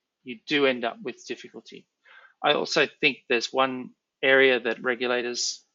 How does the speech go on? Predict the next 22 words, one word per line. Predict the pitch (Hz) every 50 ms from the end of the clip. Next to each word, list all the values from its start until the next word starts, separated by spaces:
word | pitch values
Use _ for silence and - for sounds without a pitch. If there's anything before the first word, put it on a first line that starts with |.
| _ _ -
could | 208 202 156
help | 139 131 123 117 -
with, | 131 123 120 - - -
which | 123 - - -
is | 131 117 123
in | 120 117
the | 117 113
way | 120 123 123 135 131 123
that | 120 117 110
approvals | - _ - - 135 123 107 117 110 - 127
are | 120 -
done. | 131 123 123 117 117 120 _ _ _ _ _ _ _ _ _ _ _ _
The | - 123 - -
bar | 143 139 139 143 139
to | - 143 135
get | 139 120
an | 120 120
approval | 117 - - 123 113 117 117 117
is | 113 110
incredibly | 123 113 113 - - - - 131 131 127 113 120 117
high. | 107 117 113 113 113 117 117 123 - -
It's, | 143 131 - - - -